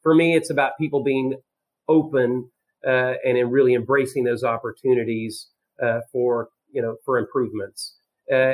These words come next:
and then it's not only just identifying, but seeing what needs to be done and then going and doing it, right? And, uh, it seems oftentimes there are lots of people out there who want to, you know, tell us,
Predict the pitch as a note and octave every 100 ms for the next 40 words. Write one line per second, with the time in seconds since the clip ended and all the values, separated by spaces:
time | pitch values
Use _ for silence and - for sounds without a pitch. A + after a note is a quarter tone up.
0 | - E3+ F#3+ F#3 F3+ - - _ _ _
1 | D3 - - F#3+ F#3+ F#3+ D#3+ C3+ C#3 -
2 | - C3 _ B2+ A#2+ G3+ A3+ B2+ B2 B2+
3 | - F3 E3 D#3+ D3+ - C#3 D3+ C#3+ C3
4 | C#3 D#3+ B2+ A2 G#2 E3 F#3 A2+ - -
5 | B2 B2+ C3 B2+ B2 B2+ - C3+ B2+ C#3+
6 | - D3 C#3 C3+ - _ _ - D3+ D3+
7 | D3 C#3 C#3 C3+ C3+ C3 C3 C3 - C#3
8 | C3 B2+ B2 - B2+ C3 B2+ B2+ - _
9 | B2 A#2 A#2 - _ _ - A#2+ B2+ B2
10 | _ C#3+ B2+ A#2+ -